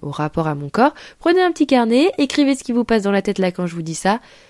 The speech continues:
Euh, qu'est-ce qui vous agace, qu'est-ce qui vous attriste, qu'est-ce que ça, qu'est-ce que vous re-, vous ressentez. On est, mais pourquoi ? Euh, voilà, parenthèse, euh, bouclée. Donc, euh, donc voilà, euh, toujours aller plus vite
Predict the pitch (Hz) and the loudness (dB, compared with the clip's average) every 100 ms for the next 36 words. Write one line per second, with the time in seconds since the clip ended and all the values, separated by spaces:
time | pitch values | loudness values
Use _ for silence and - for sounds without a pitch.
0 | _ - 170 160 226 226 - 185 180 170 | _ -8 -6 -4 -4 -4 -2 -2 0 0
1 | 160 214 233 214 - 196 180 165 160 - | 2 0 0 -8 -6 -4 -2 -2 -4 -2
2 | 226 - 180 190 180 185 170 165 156 151 | -4 -4 -6 -6 -6 -8 -6 -4 -6 -8
3 | 175 190 160 156 151 147 147 143 147 151 | -8 -6 -6 -6 -6 -6 -8 -10 -12 -12
4 | 147 - 262 - - - - - 160 151 | -6 -6 -6 -10 -20 -20 -20 -16 -12 -8
5 | 202 247 190 - 135 - _ _ _ _ | -4 -6 -6 -12 -12 -14 _ _ _ _
6 | _ _ _ _ - _ _ _ _ _ | _ _ _ _ -20 _ _ _ _ _
7 | _ - 165 156 147 147 143 156 143 - | _ -8 -6 -4 -6 -8 -10 -10 -10 -10
8 | 156 160 165 156 143 139 139 135 - 269 | -8 -8 -8 -8 -8 -10 -12 -12 -6 -6
9 | - - - - - _ - - _ _ | -6 -20 -20 -20 -20 _ -20 -20 _ _
10 | _ _ - _ - - 165 269 330 - | _ _ -20 _ -20 -10 -4 -4 -4 -10
11 | - _ 180 175 170 165 165 160 156 156 | -16 _ 2 4 4 2 0 -4 -8 -10
12 | - - 202 202 180 - _ _ _ 151 | -16 -4 -2 0 -2 -2 _ _ _ -10
13 | 135 131 254 277 226 196 185 220 - | -8 -2 0 2 0 -4 -6 -6 -10